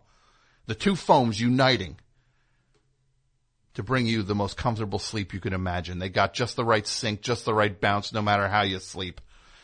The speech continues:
They've got a free trial and return policy. They'll deliver it straight to you. You try it for a hundred days, and if you're not happy, they'll pick it back up. You go to a mattress store, maybe you get a minute to try the mattress. You're laying there, people are staring at you.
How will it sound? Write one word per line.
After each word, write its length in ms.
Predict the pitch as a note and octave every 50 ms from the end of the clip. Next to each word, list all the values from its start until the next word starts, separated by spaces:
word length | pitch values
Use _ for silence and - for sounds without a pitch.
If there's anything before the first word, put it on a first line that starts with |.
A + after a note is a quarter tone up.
| - -
They've 120 | - A2
got 140 | A2 B2 A2+
a 60 | A2
free 260 | - - - C#3+ C#3+ C#3
trial 400 | - - C#3+ C#3 C#3+ C#3+ C#3+ C#3
and 140 | C3 A#2+
return 380 | A#2 A#2 - - D3+ D3+ D3+ C#3+
policy. 500 | - D#3+ D#3 D#3 D#3+ D3+ D3 - D#3 D3
They'll 160 | C3+ C#3 C3
deliver 400 | A2+ - A2+ B2+ D3 D3+ C#3+ C3
it 80 | - -
straight 400 | - - - F3+ F3 F3 - -
to 160 | - F3 E3+
you. 180 | D#3+ E3 E3+ E3 - - - -
You 140 | - B2+ A2
try 240 | - - F3 F3 E3
it 80 | D#3+ -
for 160 | - D3 C#3+
a 100 | C#3 C#3
hundred 480 | C#3 E3 G3 G#3+ G3 G#3+ G3+ E3 C3
days, 420 | - G3 G#3+ G#3 F3+ D#3+ E3 D#3+ D#3+
and 120 | E3 F3
if 100 | F3+ E3
you're 140 | F#3 F3+ F3+
not 220 | F3+ F#3 F#3+ F3+
happy, 520 | D#3+ E3 F#3 G#3 G#3+ G#3+ - C3+ C#3+ D3 - - - - - _ -
they'll 160 | B3 C#4 C#4
pick 260 | - - G#3+ G3 -
it 100 | G#3 -
back 300 | - A#3 A3+ A3+ A3 A#3+
up. 340 | B3+ B3+ B3 - - - - - _ _ _ _ _ _ _ _ _ _ _ _ _ _ _ _ _ _ _ _ _ _ _ _ _ _ _ _ _ _ _ _ _
You 120 | - C3 C#3
go 140 | E3 D#3+ D3+
to 60 | D3
a 100 | C#3 C3
mattress 460 | B2+ B2+ C3 C3 B2 - B2+ A#2+ -
store, 280 | - - - B2+ B2+ B2
maybe 280 | B2+ C3+ C3 B2+ B2
you 40 | A#2
get 140 | G#2+ A#2+ A2+
a 80 | G#2+
minute 460 | G#2 A2 A2+ A#2+ B2 A#2+ A#2+ A#2 - -
to 80 | A#2+
try 260 | - - - B2 A#2
the 100 | A2+ A2
mattress. 480 | G#2+ G#2+ A2 A2 A2+ A2 - A#2 G#2 -
You're 140 | A#2 A2 A2
laying 400 | A2 A#2 A#2+ A#2 A#2 A2+ A2 A2
there, 140 | A2 A2 G#2
people 340 | - - A#2+ G#2 G#2 G#2
are 60 | G#2 G#2
staring 640 | - - - - - - A#2+ A#2+ A2+ A2+ A2+ A2+
at 180 | A2 G#2+ G2+ G#2
you. 140 | A2 G#2+